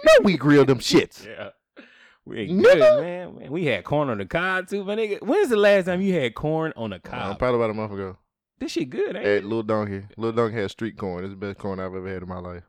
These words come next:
Speaker 2: Huh.
Speaker 1: Lil Donkey has the best corn I've ever had in my life. Shout out Lil Donkey.
Speaker 2: Yeah, Lil Donkey is dope.
Speaker 1: Shit.
Speaker 2: I spent eighty dollars in that place one
Speaker 1: I
Speaker 2: time.
Speaker 1: can see why.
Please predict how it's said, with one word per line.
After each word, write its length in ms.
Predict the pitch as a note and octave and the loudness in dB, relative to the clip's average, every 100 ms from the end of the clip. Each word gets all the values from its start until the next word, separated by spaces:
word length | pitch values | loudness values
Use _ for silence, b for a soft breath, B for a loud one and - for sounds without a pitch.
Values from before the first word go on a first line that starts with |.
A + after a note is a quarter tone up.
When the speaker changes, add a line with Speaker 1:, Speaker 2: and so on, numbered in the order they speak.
| _ _ | _ _
Speaker 2:
Huh. 260 | _ C3 F#2+ _ _ _ _ _ | _ -20 -20 _ _ _ _ _
Speaker 1:
Lil 140 | G2 G2+ | -8 -4
Donkey 360 | G#2 G#2 G2+ | -2 -4 -6
has 200 | G2+ F#2 | -10 -12
the 100 | G2 F2+ | -16 -8
best 260 | G2 F#2+ | -4 -4
corn 300 | - F#2+ F2 | -8 -8 -6
I've 180 | F2 E2+ | -6 -4
ever 240 | F2+ F2 F2+ | -4 -4 -4
had 160 | E2+ | -6
in 60 | E2+ | -8
my 100 | E2+ | -10
life. 180 | F2 - | -10 -6
Shout 200 | C3 A2+ | -2 -2
out 100 | F#2 | -2
Lil 160 | F2+ | -6
Donkey. 340 | F2 F2 E2+ F#2+ | -6 -6 -6 -8
Speaker 2:
Yeah, 80 | G#2 | -10
Lil 140 | G2+ | -12
Donkey 400 | G2+ G2 E2+ F2 | -12 -14 -16 -20
is 100 | D#2 | -20
dope. 240 | D2 C#2+ _ _ _ | -20 -20 _ _ _
Speaker 1:
Shit. 560 | - - - - - - _ | -20 -20 -18 -14 -14 -16 _
Speaker 2:
I 140 | G#2+ B2 | -14 -14
spent 300 | - F2+ - - | -14 -18 -18 -16
eighty 220 | A2 G#2+ | -14 -10
dollars 280 | F#2+ E2+ E2+ | -10 -12 -14
in 80 | |
that 140 | D#2 D2 | -20 -20
place 200 | C2 - | -20 -20
one 100 | D#2+ | -14
Speaker 1:
I 140 | G2 A#2 | -8 -8
Speaker 2:
time. 80 | - | -8
Speaker 1:
can 100 | G#2 | -10
see 180 | - C3+ | -6 -4
why. 180 | C#3+ | -2